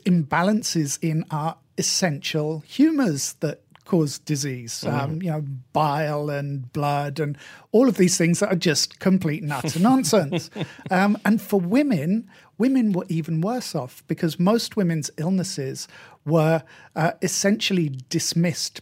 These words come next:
Speaker 1: because of something they called the wandering womb.
Speaker 2: And I don't think I even want to ask.
Speaker 1: Well,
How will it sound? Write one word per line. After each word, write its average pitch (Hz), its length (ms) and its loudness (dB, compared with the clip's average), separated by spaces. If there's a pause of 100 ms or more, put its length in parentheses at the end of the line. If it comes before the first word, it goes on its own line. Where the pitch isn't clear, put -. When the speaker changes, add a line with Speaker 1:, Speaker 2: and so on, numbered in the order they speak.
Speaker 1:
because 170 540 2
of 151 200 -4
something 151 560 -4
they 156 140 -2
called 143 460 -8 (360)
the 196 60 6
wandering 147 640 -2
womb. 202 400 -2
Speaker 2:
And 120 200 -6
I 107 120 -4
don't 127 360 -2 (140)
think 135 380 -2
I 117 300 -4
even 131 340 0
want 120 220 0
to - 100 -4
ask. - 520 -4 (280)
Speaker 1:
Well, 277 260 2